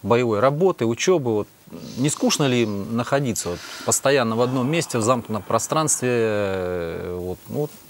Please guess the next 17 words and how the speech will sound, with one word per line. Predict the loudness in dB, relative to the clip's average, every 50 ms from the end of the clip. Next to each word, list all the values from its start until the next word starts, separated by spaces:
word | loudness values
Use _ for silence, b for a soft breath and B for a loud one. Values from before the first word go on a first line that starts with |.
| -20 -18
что | -4 0 2 2
там, | 2 2 -2 0 0
библиотека | 0 2 2 2 0 2 2 0 0 0 0
какая-то, | -4 -4 -4 -2 -2 -2 -2 0 -2 -4
там | -2 -4 -4
книжки | -4 -2 -4 -4 -4 -4 -6
читают, | -6 -6 -2 0 0 2 2 0 -2
на | -4 -4 -4 -2 -2
гитаре | -2 -2 -2 0 0 0 0 0 -2 0
играют, | 0 2 2 2 0 -2 B B B B B B B B B
люди | B 0 0 0 0
спортом | 0 -2 0 0 0 0 0 -2 0 2
занимаются, | 2 0 0 0 0 0 0 0 0 0 0
есть | 0 0 -2
там | -4 -4 -4
какие-нибудь, | -6 -6 -6 -4 -6 -4 -4 -4 -4 -4 -4 -6 -8
э, | -8 -8 -6 -6 -8 -8 -10 -10 -10 -10